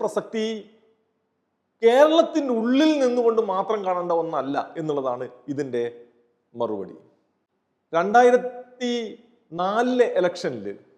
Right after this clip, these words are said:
അന്ന് യു പി എ ഒന്ന് സർക്കാർ ഉണ്ടാകുന്നതിൻ്റെ കാരണങ്ങൾ നമ്മൾ പരിശോധിച്ചാൽ നമുക്ക് കാണാൻ കഴിയുക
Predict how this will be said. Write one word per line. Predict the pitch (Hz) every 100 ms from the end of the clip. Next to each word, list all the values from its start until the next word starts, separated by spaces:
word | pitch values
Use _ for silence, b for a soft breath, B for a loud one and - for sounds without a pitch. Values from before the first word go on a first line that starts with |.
| _ _ _ _ _ _ _ _ _ _ _ -
അന്ന് | 208 277 277 262 247 - - - 180
യു | 240 240
പി | 302
എ | 262
ഒന്ന് | 233 254 262 254
സർക്കാർ | 196 - 247 247 220
ഉണ്ടാകുന്നതിൻ്റെ | 214 214 208 208 208 196 196 202 208 202 - - _ _ _ _ _ 175
കാരണങ്ങൾ | 196 233 269 285 277 277
നമ്മൾ | 240 220 185
പരിശോധിച്ചാൽ | 160 170 123 - 127 156 165 - _ _ _ _ _ _ _ _ _ _ _ -
നമുക്ക് | 226 262 285 220
കാണാൻ | 190 220 196
കഴിയുക | 156 123 117